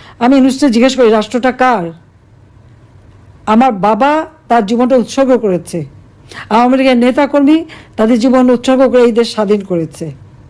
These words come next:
আমি জনগণের নির্বাচিত প্রতিনিধি, জনগণ আমাকে ভোট দিয়েছে, পার্লামেন্ট পার্টিতে আমি ভোট পেয়েছি, সমর্থন পেয়ে সরকার গঠন করেছি।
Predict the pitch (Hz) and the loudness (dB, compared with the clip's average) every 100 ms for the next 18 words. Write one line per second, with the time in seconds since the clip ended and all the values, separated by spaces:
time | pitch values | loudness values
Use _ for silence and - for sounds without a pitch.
0 | - - - - - - - - - 208 | -20 -20 -20 -20 -20 -20 -20 -20 -8 -2
1 | 233 240 254 254 262 269 269 247 233 214 | -2 0 0 0 0 2 2 2 0 0
2 | 262 262 285 294 240 196 202 175 156 147 | -2 -2 -4 -2 -2 -4 -2 -4 -4 -8
3 | - - - - - - - - - - | -12 -20 -20 -20 -20 -20 -20 -20 -20 -12
4 | - 214 254 269 269 254 254 214 240 214 | -2 0 2 2 2 0 0 0 0 0
5 | 254 269 262 311 370 - - - - _ | -2 -2 -4 -6 -6 -16 -20 -20 -20 _
6 | 220 220 254 277 285 233 - 226 226 269 | -2 0 2 2 2 0 -2 -2 -2 -2
7 | 262 277 277 - - 226 240 277 285 277 | 0 0 0 -6 -2 0 2 2 2 -4
8 | - - - - - 214 240 269 285 285 | -20 -20 -20 -20 -4 -2 0 -2 -4 -2
9 | 302 339 339 _ _ _ - 208 247 269 | -6 -6 -10 _ _ _ -6 0 0 2
10 | 277 294 302 - 233 240 226 226 254 247 | 0 0 0 0 0 0 0 -2 -2 -4
11 | 208 185 - 170 | -2 -4 -4 -10